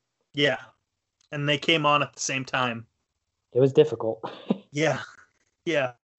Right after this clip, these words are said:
Speaker 1: for sure. Um, <laughs> oh my God.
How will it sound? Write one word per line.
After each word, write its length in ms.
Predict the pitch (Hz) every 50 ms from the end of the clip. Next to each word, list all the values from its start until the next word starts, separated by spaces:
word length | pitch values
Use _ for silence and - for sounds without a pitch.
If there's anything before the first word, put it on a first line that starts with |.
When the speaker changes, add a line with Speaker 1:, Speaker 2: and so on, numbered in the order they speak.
| - -
Speaker 1:
for 120 | - -
sure. 540 | - - - - 151 143 131 127 117 120 - _ - - - - - - - - - - 127 - -
Um, 420 | 160 151 151 147 147 143 139 139 123 - - - - - - _
<laughs> 420 | _ _ _ _ _ - 180 -
oh 80 | 190 165
my 180 | 147 127 120
God. 400 | 113 113 123 120 117 113 113 110